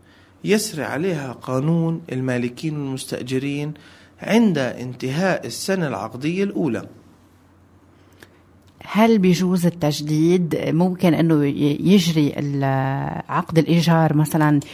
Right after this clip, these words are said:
Speaker 2: يتجدد تلقائيًا، أو إنه لازم يكون في عقد جديد فيه تفاصيل أكتر؟
Speaker 1: مم. هلأ، في هاي النقطة،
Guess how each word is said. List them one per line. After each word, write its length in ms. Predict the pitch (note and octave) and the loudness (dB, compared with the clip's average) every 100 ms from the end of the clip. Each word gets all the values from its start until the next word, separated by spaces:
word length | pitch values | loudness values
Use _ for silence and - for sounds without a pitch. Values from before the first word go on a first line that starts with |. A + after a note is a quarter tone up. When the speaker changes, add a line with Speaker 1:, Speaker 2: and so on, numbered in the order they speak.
| - | -2
Speaker 2:
يتجدد 340 | F3 E3 E3 D#3 | 4 4 4 4
تلقائيًا، 1040 | G3 D3+ D#3+ C3 D#3+ D#3+ F3 E3+ F3 E3+ | 2 2 0 2 0 2 6 6 6 4
أو 180 | D3+ D#3 | 2 2
إنه 140 | F3 E3+ | 2 4
لازم 280 | F#3 E3+ | 4 4
يكون 220 | D#3 - F#3 | 2 2 2
في 140 | - | 4
عقد 280 | C#3 D3+ D#3 | 2 2 0
جديد 300 | D3 E3+ E3+ | 2 2 2
فيه 120 | E3+ | 0
تفاصيل 480 | D#3 - D3 D#3 C3+ | -2 -4 -2 0 0
أكتر؟ 320 | C#3+ - G2+ - - | -2 -4 -8 -8 -10
Speaker 1:
مم. 220 | C3 G#2+ - - - - - - | -8 -8 -12 -20 -20 -20 -20 -12
هلأ، 440 | - C3 C3 B2 - - | -2 2 2 0 -6 -20
في 220 | - A3 A#3+ | -6 0 2
هاي 220 | C4 A#3 | 4 2
النقطة، 520 | F3+ D#3 - - E2+ | 2 0 -2 -10 -12